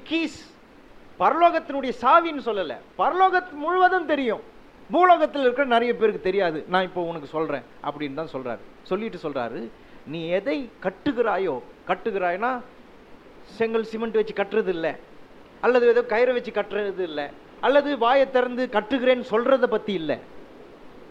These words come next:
இங்கிலீஷ் பைபிள்ல நல்லா இருக்குது, சிம்பிளா இருக்குது. "Whatever you allow in this earth," நீ எதை அனுமதிக்கிறாயோ அது உன்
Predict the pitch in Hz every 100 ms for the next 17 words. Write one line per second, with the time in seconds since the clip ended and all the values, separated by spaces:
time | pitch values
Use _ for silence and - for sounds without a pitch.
0 | - - - 233 320 262 220 202 202 170
1 | 151 151 127 107 104 - - - - 220
2 | 214 190 123 101 95 - - - - -
3 | - 123 185 233 - 185 196 226 208 175
4 | 190 190 135 139 160 135 95 - - -
5 | - - 147 147 131 123 - 104 - -
6 | - - - - - - 135 131 139 202
7 | 123 156 220 208 180 - 151 110 107 104
8 | 127 - - - - 131 135 151 135 131
9 | 143